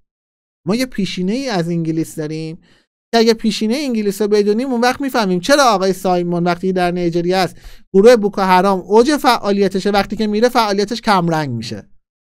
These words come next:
حالا ایشون اومده ایران، خدا می‌دونه که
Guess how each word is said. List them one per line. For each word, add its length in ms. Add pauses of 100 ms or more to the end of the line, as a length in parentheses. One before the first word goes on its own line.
(280)
حالا 140
ایشون 260
اومده 260
ایران، 460 (760)
خدا 220
می‌دونه 380
که 280